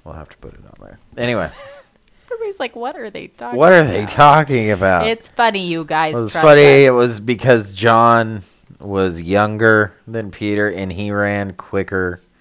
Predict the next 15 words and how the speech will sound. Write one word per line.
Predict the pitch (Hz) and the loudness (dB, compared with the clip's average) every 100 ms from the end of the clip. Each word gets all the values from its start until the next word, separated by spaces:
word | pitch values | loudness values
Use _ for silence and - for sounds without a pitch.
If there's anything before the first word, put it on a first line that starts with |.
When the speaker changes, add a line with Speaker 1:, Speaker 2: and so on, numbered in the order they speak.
| _ _ _ _ _ | _ _ _ _ _
Speaker 1:
than | 95 95 90 | -8 -8 -8
Peter | 82 101 92 90 90 | -10 -8 -4 -4 -4
to | 82 - | -8 -12
the | 87 87 | -8 -8
tomb. | - 104 104 101 - _ _ _ _ _ | -8 -8 -6 -10 -16 _ _ _ _ _
He | 95 87 | -12 -6
outran | 90 87 78 95 95 98 | -4 -4 -6 -6 -6 -6
him. | 98 95 _ _ _ _ _ _ _ | -8 -12 _ _ _ _ _ _ _
Obviously, | 80 85 87 - 90 | -8 -6 -8 -8 -10
Peter | 85 90 90 87 | -10 -10 -8 -8
being | 90 90 85 85 | -8 -10 -10 -12
older, | 80 85 85 90 87 | -8 -8 -4 -4 -6
John | 78 80 80 | -6 -8 -8
being | 78 78 78 78 | -10 -12 -12 -12
younger. | 78 78 76 80 | -12 -12 -12 -12